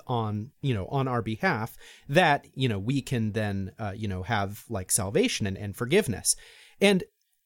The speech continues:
like, this is one of the verses that is, like, teaching kind of exactly that idea, that there is this connection between what the Father does and what the Son does, and how those two interface with one another in the death of Christ.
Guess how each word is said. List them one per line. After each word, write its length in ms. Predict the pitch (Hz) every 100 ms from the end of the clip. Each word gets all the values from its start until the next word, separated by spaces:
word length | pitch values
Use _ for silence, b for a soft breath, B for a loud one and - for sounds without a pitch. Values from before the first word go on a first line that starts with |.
| -
like, 180 | 143 139
this 200 | 165 240
is 140 | 185 180
one 100 | 180
of 80 |
the 60 | 143
verses 400 | 139 147 - 120
that 120 | 135
is, 220 | 123 110
like, 260 | - 113 -
teaching 440 | - 208 - 143
kind 200 | 117 131
of 120 | 113 -
exactly 560 | 123 110 131 135 131
that 220 | 117 110 107
idea, 440 | 98 95 123 101
that 200 | 92 101
there 160 | 117 110
is 140 | 101
this 160 | - -
connection 480 | - 139 - -
between 440 | 113 - 127 110 101
what 160 | 113
the 80 | -
Father 400 | 104 175 180 143
does 240 | 120 117 117
and 80 |
what 140 | 107 101
the 80 | 101
Son 320 | - 156 135
does, 340 | 98 95 92 B B B
and 140 | 113
how 160 | - 135
those 240 | 131 120
two 160 | - 123
interface 560 | 135 131 - 110 104
with 240 | - 104 -
one 220 | 120 107
another 400 | 95 92 92 92
in 140 | - 180
the 80 | 117
death 200 | 98 110
of 100 | -
Christ. 420 | 120 - -